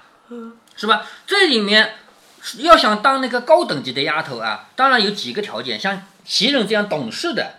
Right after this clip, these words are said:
Speaker 2: 像平儿这么懂事的要求，还要好看，长难看谁要啊？是不是啊？所以他说这个柳家的小女孩儿，
Speaker 1: 那么，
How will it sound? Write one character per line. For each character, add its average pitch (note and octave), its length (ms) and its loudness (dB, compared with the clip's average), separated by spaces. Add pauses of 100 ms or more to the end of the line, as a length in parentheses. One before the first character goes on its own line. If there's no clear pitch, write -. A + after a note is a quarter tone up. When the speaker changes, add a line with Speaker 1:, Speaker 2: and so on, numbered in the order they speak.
Speaker 2:
像 G3+ 180 -4
平 C#4 160 -2
儿 B3+ 140 2
这 F#3 60 -6
么 G3+ 100 -4
懂 B2 240 -8
事 D4+ 180 -8
的 D3+ 200 -6 (320)
要 E3+ 180 -4
求， A2+ 260 -10 (200)
还 F4 160 4
要 G4 80 6
好 F3 180 2
看， C#4+ 320 4
长 B3 140 0
难 A3 100 4
看 C#4 180 0
谁 D#3+ 120 -4
要 D#3 100 2
啊？ A#2+ 160 -4
是 C3 80 -12
不 C3 80 -8
是 B2 80 -6
啊？ A2 300 -4 (180)
所 C4+ 160 -2
以 B3 160 4 (300)
他 C4 100 0
说 C4 160 0
这 C4+ 100 -4
个 - 300 -2
柳 F#3 260 4
家 B3+ 140 -2
的 B3+ 140 2
小 D3+ 180 -4
女 C#3+ 140 -6
孩 G#2+ 120 -10
儿， C#4 140 -2
Speaker 1:
那 C#4+ 140 -4
么， C#4 280 -4